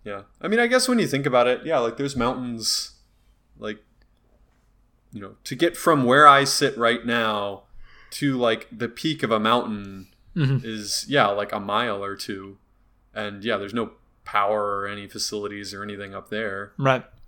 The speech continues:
Speaker 1: And I'm in the media capital of the world. Like, literally, that's the nickname of the city I live in. So, yeah, the fact that some, like, backwoods weird place up in the mountains doesn't have, like, anything utility-wise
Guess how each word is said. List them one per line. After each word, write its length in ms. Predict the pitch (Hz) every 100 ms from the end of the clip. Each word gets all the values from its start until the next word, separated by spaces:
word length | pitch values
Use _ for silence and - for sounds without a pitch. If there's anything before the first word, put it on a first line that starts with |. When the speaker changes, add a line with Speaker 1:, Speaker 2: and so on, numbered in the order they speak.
| - -
Speaker 1:
And 280 | 107 98
I'm 260 | 104 110 120
in 300 | 107 101 95 _
the 200 | 110 123
media 520 | 120 120 131 139 127
capital 540 | 117 120 113 127 107 104
of 160 | 104
the 80 | -
world. 520 | 98 101 104 - -
Like, 200 | 101 98
literally, 460 | 107 113 110 104 104
that's 320 | 101 98 - 123 _ _ _ -
the 100 | 110
nickname 480 | 110 120 120 104
of 140 | 101 -
the 80 | 107
city 360 | - 120 104
I 120 | 92 95
live 200 | 95 92
in. 100 | 110 _ _ - _
So, 460 | - 117 101 95 92 _ _ _ - 113 - _ -
yeah, 240 | 147 135 - _ _ _ _ _
the 60 | -
fact 240 | 113 107
that 120 | 110
some, 180 | - 110
like, 240 | 101 101 -
backwoods 800 | 101 101 - 104 101 - - - - - _ _ _ _
weird 360 | 104 104 104 -
place 320 | 104 98 -
up 100 | 101
in 80 | 101
the 60 |
mountains 420 | 98 98 101 98 98
doesn't 240 | 98 101
have, 220 | 98 95
like, 200 | 98 98 110
anything 580 | 101 98 104 98 95 95 _ _ _ _ -
utility-wise 920 | 107 - 104 98 95 98 98 101 -